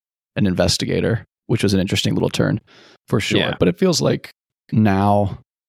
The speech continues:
Speaker 1: they're closer together.
Speaker 2: Mm-hmm.
Speaker 1: So maybe instead of having to look up the footage,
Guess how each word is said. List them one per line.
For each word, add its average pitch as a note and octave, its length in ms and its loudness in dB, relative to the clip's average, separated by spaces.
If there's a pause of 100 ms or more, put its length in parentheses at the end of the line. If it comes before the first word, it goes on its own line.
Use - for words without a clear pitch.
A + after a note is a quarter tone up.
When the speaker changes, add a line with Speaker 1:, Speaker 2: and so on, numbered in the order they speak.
(120)
Speaker 1:
they're G2 180 0
closer C3 680 -2 (260)
together. A#2 460 0 (380)
Speaker 2:
Mm-hmm. A2 500 0
Speaker 1:
So - 240 -2
maybe F#2 460 -2 (180)
instead G2+ 300 -2
of F2 60 -4
having F2+ 240 -2
to F#2 120 -4
look E2 200 -6
up - 120 -4
the F2 100 -6
footage, E2+ 560 -6